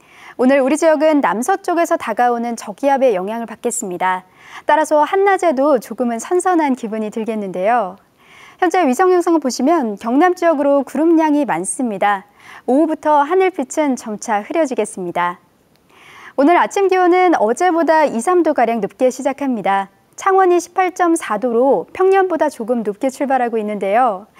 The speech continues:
한낮 기온은 창원이 이십사 도, 함안이 이십육 도로 어제보다 사, 오 도 가량 낮겠습니다. 또 창원과 고성, 통영과 거제로는 밤부터 비가 내리는 점 주의하셔야겠습니다.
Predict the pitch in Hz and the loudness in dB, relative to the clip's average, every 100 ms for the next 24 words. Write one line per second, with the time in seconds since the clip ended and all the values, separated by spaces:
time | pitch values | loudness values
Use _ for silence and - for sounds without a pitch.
0 | - - - - 320 339 339 320 320 349 | -20 -20 -8 0 2 4 2 2 4 4
1 | 277 - 381 381 349 220 202 254 - - | 2 0 2 4 2 0 -2 -6 -6 -6
2 | 202 226 185 - - - 339 349 311 208 | 0 0 0 -4 -18 -2 2 2 2 -2
3 | - 247 202 - 240 233 277 185 - 202 | -2 -2 -4 -4 -2 2 2 0 -2 -2
4 | 247 359 349 311 302 294 285 202 226 294 | -2 0 0 0 2 0 0 -2 0 2
5 | 311 254 214 180 - 214 208 196 175 180 | 2 0 -2 -6 -6 -6 -6 -10 -6 -4
6 | 175 - _ _ _ - - - 285 294 | -4 -8 _ _ _ -20 -20 -6 -2 -2
7 | - 392 392 381 349 339 330 - 254 311 | 0 2 4 4 4 2 2 -2 0 2
8 | 214 170 - 349 370 349 330 220 220 302 | 0 -2 -4 0 2 2 0 -4 0 2
9 | 277 240 294 226 170 - 240 254 302 - | 2 2 0 -2 -6 -6 -4 -2 -4 -2
10 | 269 262 - 277 311 262 233 208 196 233 | -4 -4 -6 -2 0 2 0 -2 -2 -2
11 | 202 - 220 214 220 240 208 - 175 170 | -2 -6 -4 -2 0 -2 -4 -6 -8 -4
12 | 170 170 | -4 -6